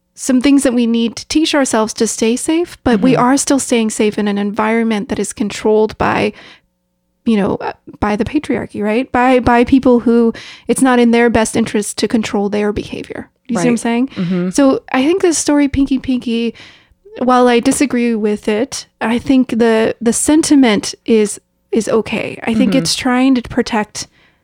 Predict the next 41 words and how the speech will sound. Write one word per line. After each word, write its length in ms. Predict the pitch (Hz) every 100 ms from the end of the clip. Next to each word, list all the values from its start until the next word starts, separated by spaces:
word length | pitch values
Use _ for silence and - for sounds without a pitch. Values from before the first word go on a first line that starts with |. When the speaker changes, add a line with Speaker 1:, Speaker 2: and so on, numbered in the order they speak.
| _ _ _
Speaker 1:
girls. 500 | - 165 - - - - - - _ _
And 460 | 262 233 220 226 - -
I 260 | 226 233
don't 320 | 220 247 240 240
know 320 | 233 233 233
that 300 | 233 220 - _
this 260 | 233 226 -
is, 320 | 226 214 -
like, 180 | 220 208
the 160 | 240 233
right 340 | 233 220 208
way 380 | 127 262 370 392
to 100 | 254
go, 180 | 226 220
right? 220 | 226 254
'Cause 140 | 269
you're 100 | 247
just 320 | 220 254 - - _
treating 300 | - 240 226
the 60 | 214
symptom, 380 | 208 226 220 214
not 180 | 208 -
the 60 |
disease. 480 | 208 - 107 - - -
Speaker 2:
Right. 300 | - 165 - _ _ _ _ _ _ _ -
Speaker 1:
So 360 | - - -
I 80 | 233
don't 100 | 226
know. 200 | 180 - - _
I 100 | 277
don't 100 | 285
know. 120 | 233
I 160 | 208 269
have, 220 | 294 269 - - - -
I 80 | 294
have 100 | 311
thoughts 180 | 277 -
about 200 | 226 233
Pinky 240 | 226 220
Pinky, 400 | 226 208 220 220
but 360 | - - -